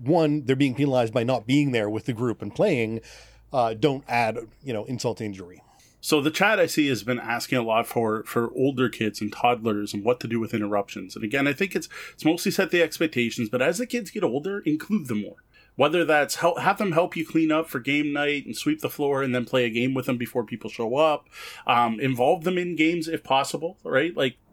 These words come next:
Speaker 2: set it up so that, like, my kids are old enough to run R P Gs. If, if our Monday night green group was going, I would love Gwen to run a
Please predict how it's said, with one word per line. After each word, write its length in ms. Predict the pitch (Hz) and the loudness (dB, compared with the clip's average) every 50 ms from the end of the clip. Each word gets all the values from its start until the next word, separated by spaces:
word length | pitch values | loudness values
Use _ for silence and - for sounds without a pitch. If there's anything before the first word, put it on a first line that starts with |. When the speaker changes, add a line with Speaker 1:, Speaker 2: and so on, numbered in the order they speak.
| _ - | _ -12
Speaker 2:
set 220 | - - 117 113 | -2 0 2 2
it 100 | 123 135 | 4 4
up 200 | 160 170 151 - | 4 2 2 2
so 160 | - - 123 | 0 -2 0
that, 240 | 110 117 117 113 - - - - - - - - - | 2 2 0 0 -2 -6 -14 -20 -20 -20 -20 -4 0
like, 240 | 123 127 117 - 127 | 2 2 2 2 -2
my 160 | 120 120 147 | -2 -2 -2
kids 240 | - - 175 156 147 | 0 0 -2 0 0
are 100 | 131 131 | -2 -2
old 80 | 143 139 | -2 -2
enough 160 | 139 131 120 - | -2 -2 -4 -2
to 80 | - - | -2 0
run 120 | - 127 | 0 2
R 140 | 127 123 113 | 2 0 0
P 140 | - 120 104 | -2 -4 -4
Gs. 320 | 113 127 147 131 110 104 | -4 -4 -4 -2 -4 -4
If, 160 | 110 - 117 | -6 -6 -2
if 240 | 123 131 120 - - | -2 -2 0 0 2
our 180 | 120 147 165 151 | 2 2 2 2
Monday 300 | 147 143 147 151 151 139 | 2 2 2 2 2 2
night 180 | 139 139 139 | 2 0 -2
green 300 | 127 - 127 131 131 131 | -2 -2 0 0 0 0
group 240 | 123 127 127 120 - | 0 -2 -2 -2 -2
was 120 | 123 110 | -2 -2
going, 300 | 104 110 107 117 139 147 | 0 -2 -2 0 0 0
I 60 | 143 151 | 0 0
would 160 | 165 143 113 | 0 2 2
love 240 | 113 135 131 110 107 | 2 2 2 0 -4
Gwen 240 | 107 101 101 101 | -4 -2 -2 -2
to 80 | 98 101 | -4 -2
run 180 | 98 104 104 98 | -2 -2 -2 -2
a 160 | 98 98 | -6 -8